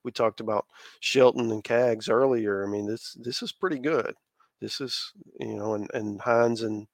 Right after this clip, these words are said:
and Jordan. I think you, you've got some, some real nice duos heading into the season. Um, a-, and I think the other thing is A and M, they didn't have enough pitching last year. Um, cer-, certainly, uh,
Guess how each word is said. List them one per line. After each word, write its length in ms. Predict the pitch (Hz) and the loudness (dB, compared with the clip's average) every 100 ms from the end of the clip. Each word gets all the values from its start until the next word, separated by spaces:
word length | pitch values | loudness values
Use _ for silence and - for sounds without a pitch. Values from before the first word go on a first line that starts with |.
| _ 131 | _ -10
and 120 | 110 | -4
Jordan. 400 | 120 117 101 90 _ - - - | -2 -2 -4 -10 _ -20 -20 -12
I 80 | 110 | -8
think 220 | 113 113 | -8 -8
you, 100 | 123 | -12
you've 160 | 123 123 | -12 -4
got 200 | 139 - | -4 -2
some, 280 | 120 107 - | -6 -8 -10
some 220 | - 110 | -10 -6
real 140 | 117 120 | -2 0
nice 260 | 117 110 | -2 -4
duos 580 | - 123 117 104 104 - - - - - | -2 0 0 0 -4 -8 -14 -20 -20 -2
heading 260 | 123 120 | 2 2
into 160 | 117 107 | 2 -2
the 120 | 104 | -4
season. 540 | - 120 123 110 101 - _ - - _ | -4 -4 -4 -4 -8 -12 _ -20 -20 _
Um, 220 | 127 123 - | 0 0 -4
a-, 100 | 143 - | -6 0
and 160 | 131 | 4
I 60 | 127 | 6
think 260 | - 147 - 135 | 4 -2 -4 0
the 120 | 131 | 4
other 180 | 139 143 | 4 4
thing 320 | 147 139 135 | 4 4 4
is 180 | 117 - _ - _ _ 131 | 2 -4 _ -20 _ _ 2
A 100 | 139 | 6
and 100 | 143 | 8
M, 280 | 143 135 - - | 8 6 -2 -10
they 240 | 117 135 | -2 0
didn't 160 | 156 127 | 0 2
have 160 | 131 | 2
enough 360 | 120 107 110 135 - | 0 -2 -2 -4 -6
pitching 400 | 147 - 151 139 | -8 -6 -4 -2
last 360 | 143 147 - | -4 -4 -8
year. 300 | 151 165 151 - _ | -8 -8 -12 -18 _
Um, 400 | 117 107 107 107 - _ _ _ _ _ - _ | -10 -8 -8 -12 -16 _ _ _ _ _ -20 _
cer-, 300 | - 123 120 - | -6 -4 -4 -4
certainly, 540 | - 135 143 131 113 - _ _ _ _ _ - | 0 0 0 -2 -2 -8 _ _ _ _ _ -18
uh, 260 | - - | -14 -14